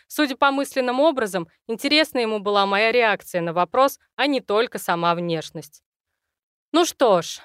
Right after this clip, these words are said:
в эту игру и вдвоем играть можно. Он наблюдает за мной, а я за ним. Чудесный досуг. Самое то во время погони.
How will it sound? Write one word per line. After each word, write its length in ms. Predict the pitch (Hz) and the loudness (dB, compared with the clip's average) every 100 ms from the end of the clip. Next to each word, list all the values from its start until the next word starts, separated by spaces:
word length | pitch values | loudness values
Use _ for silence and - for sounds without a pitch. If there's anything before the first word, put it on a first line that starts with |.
| _ | _
в 80 | 214 | 0
эту 300 | 349 392 330 | 0 2 -2
игру 220 | 254 302 | 0 0
и 40 | 320 | 0
вдвоем 540 | 240 233 220 190 165 | 2 0 2 0 0
играть 320 | 156 160 156 | -2 -4 -6
можно. 520 | 170 160 151 165 151 151 _ | -8 -6 -6 -8 -12 -14 _
Он 220 | 339 370 | 4 4
наблюдает 640 | 277 180 180 170 165 160 156 | 2 -2 -4 0 0 -2 -2
за 160 | 196 | -2
мной, 420 | 233 311 370 359 _ _ _ | 0 2 2 0 _ _ _
а 140 | 254 | -2
я 160 | 330 320 | 0 0
за 160 | 185 | 0
ним. 320 | 160 156 156 _ _ _ _ _ | -4 -8 -12 _ _ _ _ _
Чудесный 580 | - 302 214 196 185 196 | -2 -2 0 -2 0 -8
досуг. 500 | 180 202 - 190 175 _ _ _ _ | -2 -2 -2 -8 -10 _ _ _ _
Самое 500 | - - 339 370 330 | -8 0 2 4 2
то 260 | 240 226 226 | 2 2 4
во 140 | 190 | 2
время 320 | 170 170 170 165 | 2 0 -2 -2
погони. 580 | 175 160 160 151 151 | -2 0 -4 -4 -8